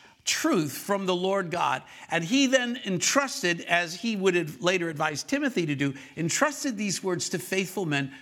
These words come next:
who would teach others. But he never had a chance to meet the Colossians. And he knew the kinds of individuals that were now polluting their understanding of truth,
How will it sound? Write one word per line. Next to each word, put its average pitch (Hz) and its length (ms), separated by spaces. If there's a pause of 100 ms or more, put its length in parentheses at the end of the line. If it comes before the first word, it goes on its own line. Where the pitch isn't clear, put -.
who 220 80
would 202 200
teach 196 420
others. - 540 (260)
But 185 120
he 233 80
never 285 320
had 285 160
a 233 60
chance 220 420
to 185 80
meet 165 260
the 139 80
Colossians. - 880 (800)
And 185 200
he 226 160
knew 233 800 (180)
the 175 140
kinds 262 480
of 233 160
individuals 170 1300 (600)
that 208 280
were 202 120
now 214 360
polluting 233 840
their 202 180
understanding 175 720
of 139 140
truth, - 280